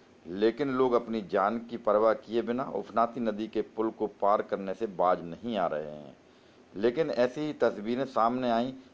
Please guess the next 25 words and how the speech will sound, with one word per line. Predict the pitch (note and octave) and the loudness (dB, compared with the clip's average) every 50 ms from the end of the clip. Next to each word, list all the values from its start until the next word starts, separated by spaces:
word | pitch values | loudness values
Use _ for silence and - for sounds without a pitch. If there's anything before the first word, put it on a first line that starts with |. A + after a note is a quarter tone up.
| _ _ - | _ _ 2
शहजाद | A2+ A2+ A2+ C3 C#3 C#3 B2 | 2 4 6 6 4 4 4
नदी | B2 A#2+ A2+ A#2 B2+ | 2 0 0 0 -4
के | B2 - A#2+ | -2 -2 -4
पुल | - - A2 G#2+ | 0 0 0 -2
से, | G#2 - B2+ B2 B2+ - - - - _ _ _ _ | 0 -2 -4 -6 -6 -6 -14 -20 -20 _ _ _ _
जहां | - - - B2 B2 D3+ C3 F#2+ D2 - - - - - - - _ _ _ - | -8 -2 -2 2 4 4 4 2 2 -2 -10 -20 -20 -20 -20 -20 _ _ _ -16
नदी | - F2+ F#2+ G#2 A2+ A#2 C3+ D3 | -12 -6 0 0 2 2 2 0
उफान | C#3 A#2 F#2 F2+ G#2 A#2 A#2+ B2 | 0 0 -2 0 2 2 2 2
पर | G#2+ C#3 C3 C3 | 2 0 0 0
थी | - D3+ D#3 | -4 -4 0
और | D3+ D3 C3+ - - - - | 2 2 2 2 -2 -4 0
पुल | D#3 E3 E3 | 2 2 2
के | D#3+ - D3 | 2 2 4
ऊपर | B2+ A#2+ A2 A#2+ B2+ B2 | 4 4 4 4 2 0
से | B2 - B2+ | 2 0 2
लगभग | A2 G#2+ A2 G#2 G#2+ A#2+ A#2 - - | 2 2 2 2 2 0 -2 -2 -4
चार | - C3 A2+ A#2+ C#3 C3 | -2 0 2 2 2 0
फीट | - C3+ - - | 0 -4 -6 -2
पानी | - G#2 G2+ G2+ G2+ F#2+ | 0 2 2 2 0 -2
बह | F2 F2 | 0 0
रहा | F2 D#2 D#2 D#2 D#2 | 0 0 0 -2 -2
था। | D2+ D#2+ D#2+ D#2 - - - - _ - - _ _ _ _ _ | -4 -8 -10 -12 -12 -18 -20 -20 _ -20 -20 _ _ _ _ _
तभी | B2+ C3+ C3 C#3+ F#3+ F#3+ - - | 2 2 2 2 -2 -4 -2 0
एक | C#3 D3 D3+ D3 - A2 | 0 0 0 0 -2 -4
युवक | A2 A2 F#2+ F#2 F#2 E2+ - | -4 0 4 4 2 2 0